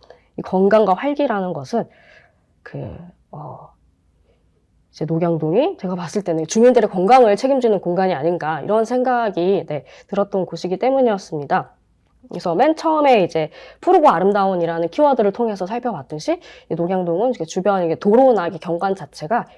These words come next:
되게 산책하기 좋은 이제 조건을 갖추고 있고, 또 이렇게 여기 사진 들어가 있는 것처럼 이게 종합운동장 이 시설이 있기 때문에 이제 다양한 운동까지도 즐길 수 있는 그런 곳입니다.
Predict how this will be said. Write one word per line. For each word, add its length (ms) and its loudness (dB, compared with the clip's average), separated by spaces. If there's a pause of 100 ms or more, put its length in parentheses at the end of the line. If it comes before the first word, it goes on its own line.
되게 160 -8
산책하기 800 -2 (180)
좋은 500 4 (300)
이제 100 -6
조건을 380 0
갖추고 420 -4
있고, 400 -2 (160)
또 140 4
이렇게 480 -4
여기 380 -4
사진 600 -4 (420)
들어가 320 -6
있는 220 -2
것처럼 480 -2
이게 80 -6
종합운동장 920 2
이 60 -4
시설이 720 2
있기 200 -4
때문에 600 2 (960)
이제 100 -8
다양한 340 2
운동까지도 580 2
즐길 300 -2
수 160 -8
있는 300 -4
그런 220 -2
곳입니다. 560 -6